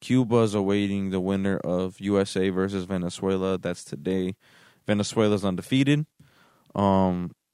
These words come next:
so far, and U S A is three and one. Um, but this is their best team, I think, in, in baseball classic history. So, uh, yeah, and the winner of that goes on to face Cuba in the semifinal. Uh, Japan has been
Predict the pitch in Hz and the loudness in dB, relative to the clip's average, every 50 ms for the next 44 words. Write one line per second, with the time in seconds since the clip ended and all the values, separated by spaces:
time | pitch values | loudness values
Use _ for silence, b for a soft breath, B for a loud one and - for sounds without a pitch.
0 | _ _ _ _ _ _ _ - - - 113 107 101 - - 110 113 117 107 104 | _ _ _ _ _ _ _ -14 -4 0 0 0 0 2 2 4 4 4 4 2
1 | 98 - - 98 95 95 95 95 98 104 101 98 95 - 98 101 95 87 - - | 0 -2 -2 -2 -2 -2 -2 0 2 4 4 2 2 0 -2 -4 -4 -4 -6 -6
2 | 101 104 110 107 104 98 95 95 98 104 107 104 104 104 104 104 104 104 104 - | -4 -2 0 0 0 0 0 0 2 2 2 4 2 2 0 -2 -4 -6 -10 -14
3 | - - - - 87 82 85 85 85 85 85 85 87 95 - _ - 90 87 101 | -20 -12 -6 -4 -2 0 0 -2 -2 -4 -4 -6 -8 -10 -12 _ -6 -2 -2 0
4 | 104 104 98 90 95 92 90 92 92 92 92 - - - - 98 90 90 87 87 | -2 -2 -2 0 0 0 2 2 2 0 0 -2 -6 -2 0 0 0 0 -2 -4
5 | - - - - - _ _ _ - 92 - - 92 90 - 87 87 - - _ | -8 -12 -16 -20 -20 _ _ _ -8 -8 -6 -6 -8 -8 -8 -10 -14 -14 -18 _
6 | _ _ _ _ _ - - 95 92 - 90 92 92 - - 87 82 - - - | _ _ _ _ _ -10 -8 -8 -6 -4 -4 -6 -6 -6 -8 -10 -10 -10 -12 -16
7 | 78 80 90 - - - - - - - - - 53 50 50 - - - - - | -16 -16 -16 -18 -20 -20 -18 -18 -18 -18 -16 -18 -18 -18 -18 -20 -20 -20 -20 -20
8 | - _ _ _ _ _ _ _ _ _ _ _ _ _ - - 95 110 110 110 | -20 _ _ _ _ _ _ _ _ _ _ _ _ _ -8 -4 0 2 4 4
9 | 110 110 110 107 104 104 104 98 87 - - _ _ _ _ _ _ _ _ - | 4 4 4 4 2 2 0 0 -2 -6 -10 _ _ _ _ _ _ _ _ -4
10 | 110 131 147 135 113 110 104 110 113 113 113 113 107 101 95 110 139 165 151 120 | 0 2 2 2 2 2 2 2 2 2 2 0 0 0 0 0 0 0 0 -2
11 | - _ _ _ _ _ - 98 104 113 113 107 110 104 101 98 - 113 104 - | -4 _ _ _ _ _ -6 -2 0 2 2 2 0 -2 -2 -2 -4 -4 -4 -4
12 | - - 110 107 98 101 104 98 98 101 - - 131 131 127 101 - - 87 82 | -2 0 2 2 4 4 2 2 2 0 0 0 0 2 0 -2 -2 -4 -4 -4
13 | 82 85 85 82 - 127 - - 69 85 90 90 - 98 90 - 110 101 110 113 | -4 -4 -6 -8 -8 -8 -6 -2 0 0 0 0 0 -2 0 0 2 2 4 4
14 | 107 110 107 101 90 101 101 95 92 90 90 87 87 78 | 4 4 2 2 2 2 2 2 2 0 0 -2 -4 -6